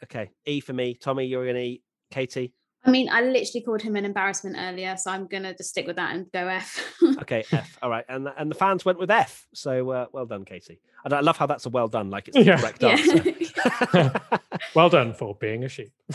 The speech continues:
Speaker 1: Yeah. <laughs>
Speaker 2: <laughs>
Speaker 1: Oh, wow. You just called, uh,
Speaker 2: Rude.
Speaker 1: fans sheep.
Speaker 3: Amazing.
Speaker 1: Right, uh, Verstappen. Uh, it's, it's a solid A star, isn't it? Come on,
Speaker 2: Mm.
Speaker 1: let's just get it out of the way.
Speaker 3: Easy.
Speaker 1: Yeah,
Speaker 2: A
Speaker 1: he
Speaker 2: star.
Speaker 3: Ruthless,
Speaker 1: Unbelievable
Speaker 3: ruthless at the
Speaker 1: drive.
Speaker 3: start. That was,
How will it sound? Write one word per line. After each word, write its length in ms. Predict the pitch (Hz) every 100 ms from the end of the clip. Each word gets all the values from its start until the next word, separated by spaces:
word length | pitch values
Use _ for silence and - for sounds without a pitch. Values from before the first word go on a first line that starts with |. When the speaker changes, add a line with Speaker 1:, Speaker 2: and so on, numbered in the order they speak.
| -
Speaker 1:
Yeah. 320 | 269 240 269
<laughs> 720 | - 262 320 466 269 277 277 302 _ 262 - - - -
Speaker 2:
<laughs> 340 | 392 381 254 - 453 -
Speaker 1:
Oh, 280 | 220 180 120
wow. 220 | 131 107
You 140 | 107
just 200 | 117 113
called, 140 | 117 117
uh, 40 |
Speaker 2:
Rude. 400 | 190 98 220 330 135
Speaker 1:
fans 160 | 120
sheep. 180 | - 160
Speaker 3:
Amazing. 260 | 101 - 143 -
Speaker 1:
Right, 180 | 180 175 185
uh, 180 | 185 302
Verstappen. 720 | 202 - - 269 - - - _ _ _ -
Uh, 120 | 117
it's, 220 | - - 135
it's 140 | -
a 40 |
solid 280 | 170 147 92
A 100 | 85
star, 300 | 80 - 80
isn't 160 | 82 82
it? 100 | 80 _
Come 100 | 80
on, 80 | 80
Speaker 2:
Mm. 40 | - _ -
Speaker 1:
let's 120 | 113
just 140 | 123
get 120 | 113
it 60 | 101
out 100 | 92
of 60 | -
the 60 |
way. 140 | 85 85
Speaker 3:
Easy. 460 | 127 117 113 101 113 _ - -
Speaker 1:
Yeah, 60 |
Speaker 2:
A 20 | 175
Speaker 1:
he 60 |
Speaker 2:
star. 80 | 131 156
Speaker 3:
Ruthless, 440 | - 147 131 - -
Speaker 1:
Unbelievable 640 | 156 151 139 123 113 101 98
Speaker 3:
ruthless 100 | 185
at 40 |
the 60 | 139
Speaker 1:
drive. 100 | 110
Speaker 3:
start. 140 | 101 _ -
That 180 | 156 175
was, 260 | 147 -